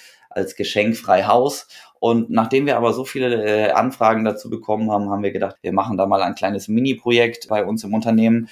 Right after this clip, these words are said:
Und da, ja, sind wir zum Glück eben als Startup gut aufgestellt und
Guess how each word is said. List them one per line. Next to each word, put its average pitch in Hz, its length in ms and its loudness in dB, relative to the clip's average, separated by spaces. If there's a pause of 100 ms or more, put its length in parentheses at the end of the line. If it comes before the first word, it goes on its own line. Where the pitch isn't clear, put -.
(280)
Und 110 360 2
da, 104 460 4 (100)
ja, 113 280 2
sind 123 180 -4
wir 123 100 -6
zum 120 200 -6
Glück 135 380 -4
eben 107 320 -8
als 101 460 -6 (260)
Startup 120 500 0
gut 123 160 -2
aufgestellt 123 760 2
und 117 360 -4